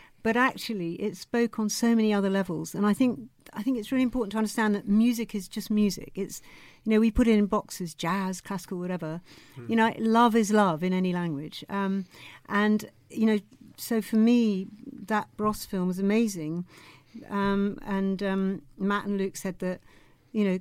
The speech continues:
Speaker 1: grown men, as they put it, were going up to them in the street saying, "Thank you so much, um, for showing us,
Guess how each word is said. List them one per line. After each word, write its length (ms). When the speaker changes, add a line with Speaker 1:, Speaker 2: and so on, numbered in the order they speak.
Speaker 1:
grown 300
men, 160
as 100
they 120
put 140
it, 40
were 60
going 240
up 140
to 80
them 120
in 80
the 60
street 360
saying, 440
"Thank 500
you 80
so 260
much, 800
um, 540
for 140
showing 540
us, 440